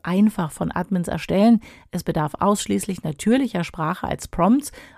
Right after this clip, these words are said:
weil auch hierbei freilich K I hilft. Mit Titan springt Amazon schließlich auf den Zug der K-I-Bildgeneratoren auf.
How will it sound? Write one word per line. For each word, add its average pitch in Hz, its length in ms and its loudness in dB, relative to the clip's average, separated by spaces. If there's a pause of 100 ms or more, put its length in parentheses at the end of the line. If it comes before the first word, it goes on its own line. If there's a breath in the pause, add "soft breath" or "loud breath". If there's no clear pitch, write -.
weil 208 240 0
auch 247 260 -2 (100)
hierbei 208 520 0
freilich 165 520 -4
K - 240 -8
I 170 120 -4
hilft. - 440 -14 (580)
Mit 170 320 -2 (120)
Titan 185 540 -2 (100)
springt - 420 -2
Amazon 226 380 2
schließlich 196 500 -4
auf 220 140 -4
den 277 180 -4
Zug 196 380 -4
der 233 160 0
K-I-Bildgeneratoren 208 1300 -4
auf. - 240 -8